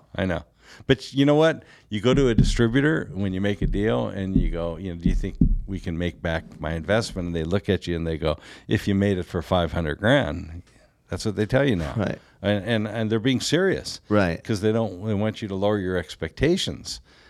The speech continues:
Speaker 1: And there's just
Speaker 2: The,
Speaker 1: no
Speaker 2: the
Speaker 1: way.
Speaker 2: bulk of the money goes to talent?
Speaker 1: No, the bulk of the money in my movies, <clears throat> you know, is spread.
Speaker 2: Okay.
Speaker 1: Because I think it's, I come from an aesthetic.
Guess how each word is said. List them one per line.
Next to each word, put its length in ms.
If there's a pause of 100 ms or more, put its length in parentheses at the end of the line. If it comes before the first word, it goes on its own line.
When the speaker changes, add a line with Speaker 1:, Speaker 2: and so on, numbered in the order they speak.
(160)
Speaker 1:
And 480
there's 240
just 140
Speaker 2:
The, 60
Speaker 1:
no 100
Speaker 2:
the 60
Speaker 1:
way. 160
Speaker 2:
bulk 280
of 80
the 80
money 200
goes 200
to 100
talent? 440 (420)
Speaker 1:
No, 300
the 140
bulk 260
of 60
the 60
money 260
in 100
my 240
movies, 600
<clears throat> 40
you 380
know, 300
is 320
spread. 560 (280)
Speaker 2:
Okay. 200
Speaker 1:
Because 500
I 160
think 240
it's, 320 (100)
I 100
come 240
from 220
an 80
aesthetic. 680